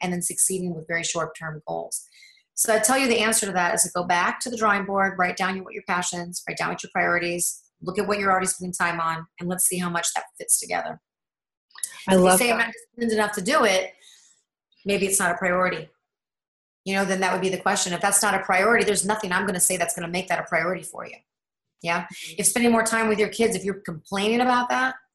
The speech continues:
Speaker 1: but yet you don't do anything to change the thirty hours of social media, then there's nothing anyone's gonna tell you to change that, right? You can't
Speaker 2: Right.
Speaker 1: limit your work time. You can't map out a whole schedule for a year if you're unwilling to change your own habits and your behaviors.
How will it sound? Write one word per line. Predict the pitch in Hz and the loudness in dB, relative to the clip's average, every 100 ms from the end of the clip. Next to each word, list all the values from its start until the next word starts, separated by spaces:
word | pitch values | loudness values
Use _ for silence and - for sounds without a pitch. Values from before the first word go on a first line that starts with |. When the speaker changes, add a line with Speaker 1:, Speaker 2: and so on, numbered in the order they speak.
| _ _ _ _ _ _ - | _ _ _ _ _ _ -4
Speaker 1:
but | 202 | 0
yet | 190 185 180 | 2 2 2
you | 196 | 2
don't | 202 185 | 2 0
do | 180 190 | 0 0
anything | 185 190 | -2 -4
to | 180 | -4
change | - 190 185 | -2 -2 -2
the | 180 | 0
thirty | 185 180 | 0 2
hours | 175 175 | 2 0
of | 165 | -2
social | 175 170 170 | -2 -4 -6
media, | 170 175 196 202 _ _ _ _ _ _ - | -8 -8 -10 -12 _ _ _ _ _ _ -10
then | 175 190 | -4 0
there's | 196 175 | 2 2
nothing | 196 214 214 190 | 2 0 0 -2
anyone's | 180 175 170 | 0 -2 -4
gonna | 165 | -6
tell | 160 175 170 | -4 -2 -2
you | 160 | -4
to | |
change | - 160 151 139 | -6 -6 -6 -8
that, | - - _ _ _ _ - | -10 -16 _ _ _ _ -2
right? | 175 180 208 _ - - - | 0 0 -4 _ -20 -8 0
You | 190 | 4
can't | 208 226 | 6 4
Speaker 2:
Right. | |
Speaker 1:
limit | 208 - _ | -2 -8 _
your | 180 170 | -8 0
work | 196 208 | 2 0
time. | - 156 156 196 _ _ - - | -4 -6 -6 -10 _ _ -20 -4
You | 214 | -2
can't | 214 233 196 | 2 0 2
map | 190 196 | 0 2
out | 185 | 0
a | 175 | 0
whole | 175 | 0
schedule | - 185 175 | -2 -2 -4
for | 175 170 | -6 -6
a | 160 | -6
year | 170 185 170 | -4 -2 -2
if | 165 | -2
you're | 180 185 | -4 0
unwilling | 196 196 202 208 190 | 0 2 2 2 0
to | 180 160 | -4 -4
change | 196 180 180 | -4 -2 -4
your | 170 | -4
own | 170 165 | -4 -4
habits | 170 165 - - | -4 -4 -4 -6
and | 165 | -6
your | 165 | -10
behaviors. | 156 156 151 117 - | -8 -6 -8 -14 -18